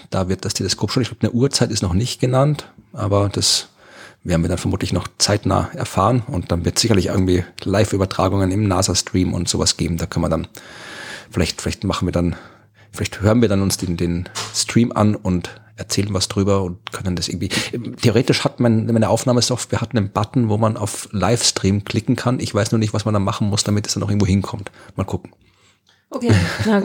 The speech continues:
Speaker 2: hoffentlich kennst du dich dann, äh, da besser aus als an deinem eigenen Mischpult
Speaker 1: Ja.
Speaker 2: bis dahin.
Speaker 1: Ja, also das war die
Speaker 2: Ah, ich bin ja gemein, du machst ja die ganze, der Florian, muss ich jetzt nur mal kurz sagen, der Florian macht ja die ganze Arbeit, ja. Ich tu nur gescheit reden.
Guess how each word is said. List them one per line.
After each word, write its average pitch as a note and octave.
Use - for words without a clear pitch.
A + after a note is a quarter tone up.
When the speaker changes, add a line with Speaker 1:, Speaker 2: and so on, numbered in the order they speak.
Speaker 2:
hoffentlich G3+
kennst G#3+
du A3+
dich G#3+
dann, G#3
äh, G3+
da G#3
besser G3
aus F#3
als G3
an F#3+
deinem F#3
eigenen F3+
Mischpult G3+
Speaker 1:
Ja. -
Speaker 2:
bis -
dahin. G3
Speaker 1:
Ja, G2
also G#2
das C#3
war A#2
die A2+
Speaker 2:
Ah, G#2
ich G#2
bin F#3
ja F3+
gemein, D#3+
du E3
machst D#3+
ja D3+
die D#3+
ganze, D#3+
der E3+
Florian, F3+
muss F3+
ich F3
jetzt F3
nur E3+
mal E3+
kurz E3+
sagen, D#3
der D#3+
Florian D3+
macht D3+
ja D#3
die D#3
ganze -
Arbeit, D#3
ja. D#3+
Ich -
tu F#3
nur E3
gescheit D#3
reden. D#3